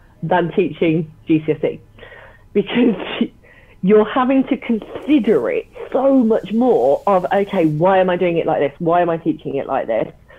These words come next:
Why am I not just showing them a quick method so that they can do it? Why am I me-, taking the time to really look at why this works?" Um, I think it has improved my teaching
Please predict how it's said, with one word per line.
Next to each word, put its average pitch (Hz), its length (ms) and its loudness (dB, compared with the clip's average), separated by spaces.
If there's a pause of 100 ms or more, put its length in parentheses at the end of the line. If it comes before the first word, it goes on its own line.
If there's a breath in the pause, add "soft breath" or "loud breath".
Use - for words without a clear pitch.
(180 loud breath)
Why 180 360 4 (100)
am 175 120 0
I 170 100 0
not 180 300 2 (200)
just 156 240 0 (840 loud breath)
showing 180 300 2
them 160 120 2
a 160 40 -4
quick 160 360 -4
method 165 400 -2
so 156 100 2
that 117 140 -4
they 156 120 2
can 147 280 -6
do 156 260 0
it? - 260 -6 (220)
Why 170 280 0
am 160 120 2
I 156 80 2
me-, 160 120 -2 (180)
taking 175 320 -4
the 156 100 0
time 156 480 -2
to 156 100 -4
really 156 640 2
look 151 240 0
at - 120 -8
why 143 280 -4
this 135 220 -8
works?" - 520 -2 (720 loud breath)
Um, 175 300 2 (640)
I 214 180 4
think 202 300 0
it 208 140 2
has 165 100 -2
improved 190 600 -2
my 175 100 -2
teaching 160 600 -6